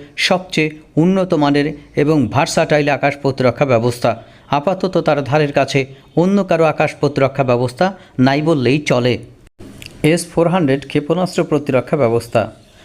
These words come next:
আকাশ প্রতিরক্ষা হিসেবে কাজ করে। ভূমি থেকে আকাশে উৎক্ষেপণের এই ক্ষেপণাস্ত্র আওতা প্রায় চারশো কিলোমিটার। এটি একসাথে আশিটি লক্ষ্যবস্তুকে ট্র্যাক করতে পারে এবং আঘাত আনতে পারে। স্বল্প উচ্চতার ড্রোন থেকে শুরু করে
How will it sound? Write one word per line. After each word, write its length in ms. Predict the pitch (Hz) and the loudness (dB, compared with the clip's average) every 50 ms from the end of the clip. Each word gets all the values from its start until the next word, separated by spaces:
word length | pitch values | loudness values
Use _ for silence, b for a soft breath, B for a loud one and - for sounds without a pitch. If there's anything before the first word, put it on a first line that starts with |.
| B B B - 135 139 | B B B -2 -2 -2
আকাশ 200 | 139 - 190 180 - - | 0 -2 -4 -4 -2 -2
প্রতিরক্ষা 460 | 190 170 170 180 185 175 - - 160 | -2 -2 0 0 -2 -2 0 -2 -2
হিসেবে 340 | 147 151 - 165 156 156 147 | -2 -2 -2 -2 -2 0 0
কাজ 200 | - 123 117 - - | 0 0 -2 -2 -2
করে। 240 | - 120 113 113 104 110 - - b b b b b b b b - | -2 -2 -2 -2 -4 -8 -10 -18 b b b b b b b b -2
ভূমি 280 | 117 117 127 156 190 185 | 0 2 2 2 2 0
থেকে 220 | 190 185 185 185 185 | 0 0 0 0 0
আকাশে 340 | 165 151 - 170 170 - 180 | 0 0 0 -2 -2 -2 -4
উৎক্ষেপণের 580 | 165 156 - - - 175 170 170 170 165 160 147 - 151 | -4 -4 -4 -4 -4 -2 0 0 0 0 -2 -2 -2 -2
এই 120 | 151 151 | -2 0
ক্ষেপণাস্ত্র 560 | 147 - 151 151 - 180 175 170 160 - - 170 151 | 0 -2 -2 -2 -2 -2 -2 -2 -2 0 0 0 0
আওতা 200 | 147 151 - 160 - | 0 0 0 0 0
প্রায় 240 | 151 143 135 135 131 B B B B B B - | 2 2 0 0 -2 B B B B B B -4
চারশো 300 | - 147 147 143 - 160 143 | -2 -2 -2 0 -2 -2 -2
কিলোমিটার। 500 | - 131 123 113 113 110 113 123 110 113 - - - - _ _ b b b b b b _ - | 0 0 0 0 0 0 2 0 0 0 -2 -10 -20 -20 _ _ b b b b b b _ -2
এটি 240 | 147 147 170 196 151 147 175 - - - | -2 0 2 2 2 0 0 -2 -4 -4
একসাথে 400 | 151 165 165 - - 180 175 190 196 - | -4 -4 -2 -2 -2 -2 0 -2 -4 -2
আশিটি 360 | 135 147 147 - - 185 - 220 | -2 -2 -2 -4 -6 -6 -4 -2
লক্ষ্যবস্তুকে 760 | 180 220 165 - - 175 165 160 156 156 - 160 - 151 151 147 151 B B B B _ | -2 -2 -2 -2 -4 -2 -2 -2 -4 -4 -6 -4 -2 0 0 0 -2 B B B B _
ট্র্যাক 220 | - 156 170 165 165 - | -2 -2 -2 -2 -2 -2
করতে 240 | 196 175 180 - 151 | -2 -2 0 0 0
পারে 160 | 147 147 160 170 | 0 2 2 2
এবং 120 | 170 160 - - 131 131 | 2 0 0 -2 -2 0
আঘাত 220 | 123 135 127 127 | 0 0 0 0
আনতে 220 | 131 120 113 120 117 | 0 -2 -2 -2 -2
পারে। 240 | 113 120 117 117 107 110 - b b b b b b b - | 0 -2 -2 -2 -4 -8 -12 b b b b b b b -12
স্বল্প 300 | - - 143 139 139 - - | -6 -2 -2 -2 -2 0 0
উচ্চতার 460 | 104 92 - - 185 180 - - 135 | 0 0 0 -2 -2 0 0 0 0
ড্রোন 180 | 123 135 156 160 | 2 2 0 0
থেকে 240 | 160 - 196 180 190 185 | 0 -2 -2 0 -2 -2
শুরু 240 | 185 - 185 190 185 | 0 0 0 0 2
করে 240 | 185 160 131 135 | 0 0 2 2